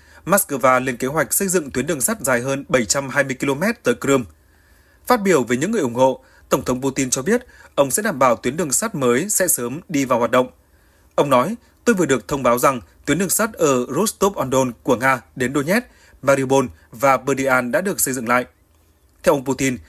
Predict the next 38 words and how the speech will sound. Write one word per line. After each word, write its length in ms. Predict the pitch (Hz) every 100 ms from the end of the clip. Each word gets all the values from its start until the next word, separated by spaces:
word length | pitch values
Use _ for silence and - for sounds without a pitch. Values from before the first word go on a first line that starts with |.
| - _
Nga 220 | 135 135
sẽ 120 | -
tiếp 120 | 185 247
tục 200 | 170 - -
công 140 | 214
việc 180 | 170 127
này 200 | 127 117 - _ -
và 220 | 127 123
sắp 180 | - -
tới 160 | 131 123
các 180 | 110
chuyến 180 | - 127
tàu 220 | 139 131
sẽ 120 | 117 147
đi 140 | 135
đến 160 | 165 165
Crimea. 280 | 139 135 110 - _ _ _
Đây 120 | 220
là 100 | 202
một 240 | 131 123 -
tuyến 180 | 123 165
đường 200 | 156 120
thay 140 | -
thế 120 | 135 127
khác, 260 | 208 240 - _ _
ngoài 180 | 139 131 -
cầu 120 | 127
Crimea, 260 | 131 135 120 - _ _ -
đồng 160 | 156
thời 140 | 135 135
khẳng 220 | 135 117
định 240 | 143 139
việc 220 | 120 131
xây 160 | - 139
dựng 240 | 135 139
tuyến 140 | 117 131
đường 140 | 165
sắt 180 | - 220